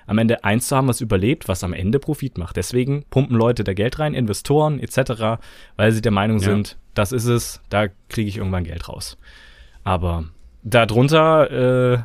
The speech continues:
Speaker 1: leiden natürlich dann auch Mitarbeiter, wenn ein paar Sachen nicht mit angehört werden oder sowas, sondern dann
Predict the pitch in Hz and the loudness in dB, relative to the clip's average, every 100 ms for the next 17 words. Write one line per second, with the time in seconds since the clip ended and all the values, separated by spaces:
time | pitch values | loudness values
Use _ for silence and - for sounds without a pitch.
0 | - 110 117 120 113 - 113 107 110 104 | -2 2 4 4 2 2 -2 0 -2 -2
1 | 98 110 147 127 127 - 110 104 104 - | -2 0 0 0 0 -2 -2 -2 -4 -8
2 | - - - 98 101 107 107 104 101 104 | -20 -16 -6 0 2 2 0 0 0 -2
3 | - 101 - 117 123 113 110 113 113 107 | -4 -4 0 2 4 4 2 2 2 0
4 | 104 101 104 104 - 101 98 92 | -2 -2 -2 -4 -4 -4 -2 -4